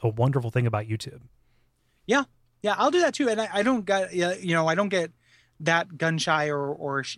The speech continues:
Speaker 2: pissy about walkthroughs in any other series or anything.
Speaker 1: Mm-hmm.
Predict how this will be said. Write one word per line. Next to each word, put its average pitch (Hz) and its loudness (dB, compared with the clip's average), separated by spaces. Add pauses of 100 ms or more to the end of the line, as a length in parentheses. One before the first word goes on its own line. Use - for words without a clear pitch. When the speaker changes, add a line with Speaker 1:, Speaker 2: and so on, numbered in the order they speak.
(140)
Speaker 2:
pissy 175 0
about 143 0
walkthroughs 147 0
in 139 0
any 139 -2
other 131 -4
series 139 -2
or 151 0
anything. 160 -6 (180)
Speaker 1:
Mm-hmm. 143 -4